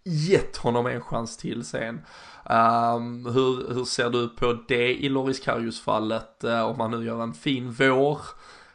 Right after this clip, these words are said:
Är det vad som krävs, och räcker det för att man ska känna att, ja, men då kör vi på han även nästa säsong, och n-, nu ger vi han den här ärliga chansen?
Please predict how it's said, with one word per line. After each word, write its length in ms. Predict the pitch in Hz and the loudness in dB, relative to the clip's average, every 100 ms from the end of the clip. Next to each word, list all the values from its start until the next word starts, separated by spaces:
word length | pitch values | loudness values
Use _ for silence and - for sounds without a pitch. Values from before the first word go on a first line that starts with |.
| _ | _
Är 240 | - 131 | -2 0
det 380 | 123 123 127 123 123 _ _ _ _ | 2 2 0 -2 -6 _ _ _ _
vad 260 | - 131 170 | -6 0 0
som 160 | 175 160 | 0 -2
krävs, 460 | - 165 127 117 | -2 0 0 -2
och 200 | 127 117 | -4 0
räcker 440 | 139 - - - 190 | -2 -2 -6 -2 0
det 200 | 151 107 | 2 0
för 320 | - 113 113 | 0 0 0
att 280 | 120 - - | -2 -6 -12
man 180 | - 120 | -6 -4
ska 180 | - - | -4 -4
känna 260 | 120 110 | -4 -2
att, 160 | 101 - | -4 -4
ja, 100 | - | -4
men 100 | 127 | 0
då 80 | 131 | 0
kör 420 | 131 - 90 - 123 | 0 0 -2 -2 -4
vi 80 | |
på 140 | 135 143 | 0 0
han 300 | 147 107 107 - - _ _ _ - | 0 -4 -8 -18 -20 _ _ _ 2
även 300 | 120 107 113 | 2 2 -2
nästa 340 | 110 - 110 | -6 -8 -8
säsong, 400 | - 113 127 117 | -6 -4 -4 -4
och 200 | 120 120 | -6 -6
n-, 360 | 113 120 127 147 | -6 -8 -8 -2
nu 120 | 151 | 2
ger 200 | 135 - - | 2 0 -4
vi 60 | |
han 160 | 175 123 | -4 -4
den 100 | 135 | -2
här 140 | - - 117 | -4 -2 -2
ärliga 220 | 113 - | -2 -6
chansen? 440 | - - 117 - | -6 -6 -6 -10